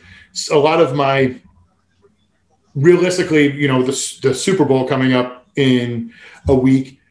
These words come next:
this is the Super Bowl e-, e-, essentially for Morris County, and me being, you know, the start, start is now Garden State H S Wrestling, but if you look at any of the links, it started off as Morris County H S Wrestling.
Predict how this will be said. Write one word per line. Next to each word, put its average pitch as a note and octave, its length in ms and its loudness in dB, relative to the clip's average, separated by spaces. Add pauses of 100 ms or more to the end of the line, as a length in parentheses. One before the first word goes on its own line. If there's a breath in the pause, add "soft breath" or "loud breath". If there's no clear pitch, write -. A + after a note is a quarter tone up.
(100)
this F#3 180 2
is D#3+ 140 0
the D3+ 100 -2
Super F3+ 380 -2
Bowl C3 480 0
e-, D3+ 40 2
e-, C#3+ 360 -2
essentially C#3+ 600 -2
for B2+ 480 0
Morris C3+ 420 4
County, B2 500 -4 (300 loud breath)
and C#3 140 -2
me D3 100 -2
being, C3 640 0 (460)
you D3+ 100 0
know, C3 100 2
the C3 100 0
start, D#3 360 0
start D#3 340 -2
is C3+ 140 0
now D#3+ 200 2
Garden D#3 360 2
State C#3 160 2
H B2+ 160 0
S B2 180 -4
Wrestling, B2+ 360 -2
but B2+ 240 0
if - 300 -12
you D3 120 4
look D#3+ 220 2
at D3 80 4
any C#3+ 220 2
of C3+ 60 4
the C3 60 -2
links, D#3 360 -2
it B2+ 160 -8
started C#3+ 340 4
off D3+ 200 2
as B2 120 -6
Morris F#3 440 2
County B2 360 -4
H A2+ 180 -4
S A#2 180 -4
Wrestling. A2+ 480 -6